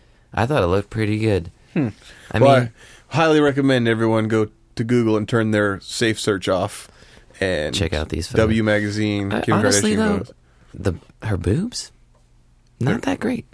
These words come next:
Speaker 2: They're massive, though.
Speaker 1: They are big. They're big and they're real.
Speaker 2: Yeah.
Speaker 1: But, I mean, there's some, like, weird, it might have been the paint, 'cause it's, like, the pictures are silver paint.
Speaker 2: Yeah.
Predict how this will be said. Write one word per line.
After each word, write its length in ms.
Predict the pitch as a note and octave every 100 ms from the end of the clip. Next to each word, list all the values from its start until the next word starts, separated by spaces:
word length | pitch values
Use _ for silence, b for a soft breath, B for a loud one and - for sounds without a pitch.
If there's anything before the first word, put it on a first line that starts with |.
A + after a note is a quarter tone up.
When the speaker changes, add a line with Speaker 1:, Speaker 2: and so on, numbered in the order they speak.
| -
Speaker 2:
They're 140 | G2+
massive, 520 | F#2 G2 D#3 - F2+
though. 160 | F2 A2
Speaker 1:
They 180 | C#3 A3
are 140 | A#3+
big. 500 | B2+ B2+ C3 F2+ G2+
They're 120 | A2+
big 480 | G#2 B2 D#3+ E3+ D#3
and 340 | - B2+ A#2 G#2+
they're 200 | F#2+ F#2
real. 400 | F#2+ G2 D#2 F#2 b b b b - -
Speaker 2:
Yeah. 100 | A#2
Speaker 1:
But, 220 | A#2 A2+
I 80 | A2+
mean, 160 | A#2 B2+
there's 160 | C3+
some, 160 | - C#3
like, 160 | B2+ A2+
weird, 320 | C#3+ D#3+ D#3
it 120 | C3+
might 180 | C3 D#3+
have 100 | E3+
been 200 | E3+ D#3+
the 60 | C#3
paint, 380 | - C3+ D3
'cause 140 | - A2
it's, 180 | A2 -
like, 280 | A2+ - B B B B -
the 100 | A2
pictures 340 | C#3+ C#3 B2+
are 80 | B2
silver 320 | - B2+ A2+
paint. 400 | G2+ A2 A#2+ C3 - -
Speaker 2:
Yeah. 300 | G#2+ G#2 E2+